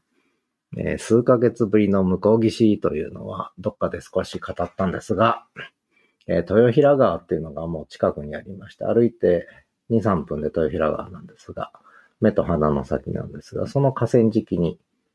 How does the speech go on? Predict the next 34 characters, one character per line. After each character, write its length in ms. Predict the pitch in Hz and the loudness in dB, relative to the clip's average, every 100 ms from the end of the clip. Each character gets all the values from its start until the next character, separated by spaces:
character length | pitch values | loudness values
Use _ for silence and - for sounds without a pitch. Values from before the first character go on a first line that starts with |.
| _ _ _ | _ _ _
冬 220 | - 151 | 4 4
の 120 | 143 135 | 6 4
間 280 | 127 123 | 4 6
行 100 | 123 | 4
か 80 | 120 | 4
な 100 | 113 | 2
か 100 | 107 | 2
っ 80 | 95 | 0
た 100 | 92 | 0
ん 40 | 87 | 0
で 100 | 92 | 2
す 80 | |
が、 120 | 131 117 | 2 4
最 240 | 101 85 | 4 2
近 160 | 87 78 | 0 0
東 200 | 85 76 | 0 0
一 100 | 73 | -4
郎 120 | 73 | -4
く 160 | 69 69 | -6 -8
ん、 80 | - | -4
天 200 | 95 73 | -6 -2
気 100 | 73 | -2
良 120 | - | -2
く 80 | 85 | -8
な 120 | 80 | -12
っ 40 | |
て、 160 | _ 92 | _ 2
陽 180 | 95 90 | 4 4
気 140 | 95 | 2
が 100 | 87 | 4
良 140 | 87 | 2
く 100 | - | 0
な 120 | 69 | -6
っ 60 | 67 | -8